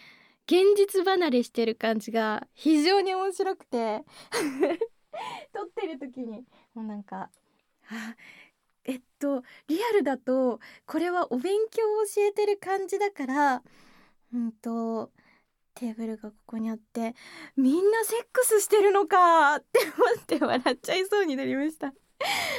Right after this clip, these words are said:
うん。なんかね、本当に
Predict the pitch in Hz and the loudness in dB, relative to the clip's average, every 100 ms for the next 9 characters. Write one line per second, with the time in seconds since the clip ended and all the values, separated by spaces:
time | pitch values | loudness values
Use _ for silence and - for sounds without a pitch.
0 | 330 - 233 240 226 214 - _ _ _ | -8 -2 2 2 2 -2 -6 _ _ _
1 | _ 262 294 294 226 220 214 247 _ - | _ 0 0 2 0 -2 -4 -10 _ -20
2 | _ _ _ _ _ 233 226 285 440 480 | _ _ _ _ _ -6 -2 0 2 2
3 | 440 440 247 | 0 -2 -4